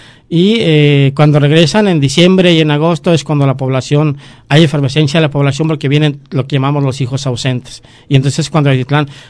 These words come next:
podemos decir que tiene el doble de la población porque llega muchísima gente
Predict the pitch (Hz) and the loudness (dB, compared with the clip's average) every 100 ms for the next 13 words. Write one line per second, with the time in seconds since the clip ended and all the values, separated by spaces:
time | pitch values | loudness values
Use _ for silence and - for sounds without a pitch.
0 | - 139 143 151 147 147 139 143 147 143 | -8 0 2 2 -2 -6 -2 0 0 -2
1 | - 151 147 208 262 208 165 156 156 143 | 0 2 4 4 4 2 2 0 -2 0
2 | 180 269 277 _ 151 131 147 139 127 120 | 0 -2 -4 _ -6 -4 0 0 0 0
3 | 139 156 143 143 147 147 147 135 - | 0 0 -2 -6 -6 -4 -4 -6 -4